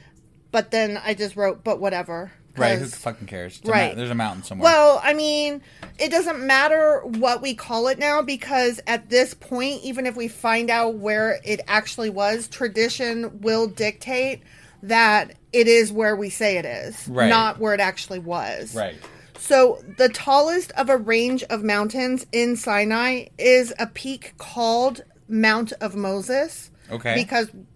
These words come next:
Speaker 1: they just were like, "That it's,
Speaker 2: That's one.
Speaker 1: it's
Speaker 2: That's
Speaker 1: those."
Speaker 2: one right there.
Speaker 1: Yeah.
Speaker 2: Yeah.
Speaker 1: So once again, tradition spits in the eye of facts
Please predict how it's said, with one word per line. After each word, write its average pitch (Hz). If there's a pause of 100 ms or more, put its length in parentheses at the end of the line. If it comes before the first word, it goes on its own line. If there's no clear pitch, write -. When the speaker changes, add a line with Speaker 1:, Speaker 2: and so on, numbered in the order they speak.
(220)
Speaker 1:
they 226
just 220
were 208
like, 185
"That 185 (140)
it's, 202
Speaker 2:
That's 147
one. 107
Speaker 1:
it's 107
Speaker 2:
That's 185
Speaker 1:
those." 175
Speaker 2:
one 95
right 107
there. 92
Speaker 1:
Yeah. 208
Speaker 2:
Yeah. 92 (400)
Speaker 1:
So 285
once 277
again, 254
tradition 240
spits 254
in 240
the 233
eye 208
of 185
facts 277